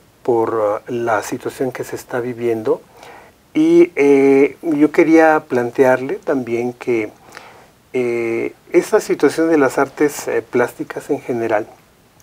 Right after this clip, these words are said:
ya se estaba viviendo desde mucho tiempo antes. Y esto de alguna manera fue una catarsis, fue un momento que los artistas aprovecharon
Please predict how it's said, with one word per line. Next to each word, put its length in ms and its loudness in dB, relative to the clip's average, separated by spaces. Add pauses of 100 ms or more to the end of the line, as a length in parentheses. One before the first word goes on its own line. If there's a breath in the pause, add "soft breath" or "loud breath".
(360)
ya 240 0
se 120 -6
estaba 260 -2
viviendo 480 -2
desde 340 -4
mucho 320 -10
tiempo 480 -6
antes. 460 -14 (720 loud breath)
Y 180 6
esto 300 4
de 100 6
alguna 540 4
manera 560 0
fue 220 2
una 320 0
catarsis, 600 -2
fue 140 2
un 120 4
momento 540 0
que 100 -4
los 220 -8
artistas 580 -12
aprovecharon 720 -8